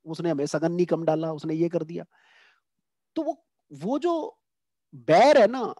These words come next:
उसमें फकीरी वाली भावना होनी चाहिए कि ठीक है यार, जिसने कर दिया तो ठीक, जिसने नहीं करा तो भी ठीक। तब बंदे का केतु ठीक होता है, तब उसका केतु काम करता है।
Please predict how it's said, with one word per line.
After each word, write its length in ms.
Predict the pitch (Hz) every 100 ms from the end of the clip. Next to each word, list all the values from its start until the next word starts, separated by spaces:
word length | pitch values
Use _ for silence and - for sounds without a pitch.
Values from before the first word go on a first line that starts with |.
| _
उसमें 240 | 214 - 277
फकीरी 380 | 214 233 285
वाली 200 | 294 247
भावना 300 | 208 151 165
होनी 180 | 180 151
चाहिए 220 | 160 127
कि 80 | 113
ठीक 260 | - 262 262
है 80 | 180
यार, 120 | 165
जिसने 300 | 151 185 180
कर 160 | -
दिया 260 | 202 196 160
तो 200 | - 220
ठीक, 220 | 202 208
जिसने 280 | 160 170 180
नहीं 220 | 156 202
करा 180 | 175 160
तो 180 | 143 165
भी 120 | 147
ठीक। 200 | - - _ _ _ _ _ _ _ _ _ _ _ _
तब 100 | 311
बंदे 320 | 294 254 254 262
का 100 | 254
केतु 300 | 214 208 208
ठीक 200 | 180 165
होता 220 | 113 -
है, 80 | - _ _ _ _ _ _ _ _ _ _ _ _ _ _ _ _ _ _ _ _ _
तब 140 | 254 269
उसका 200 | 247 254
केतु 280 | 220 190 202
काम 240 | 165 139
करता 280 | 120 104
है। 60 | _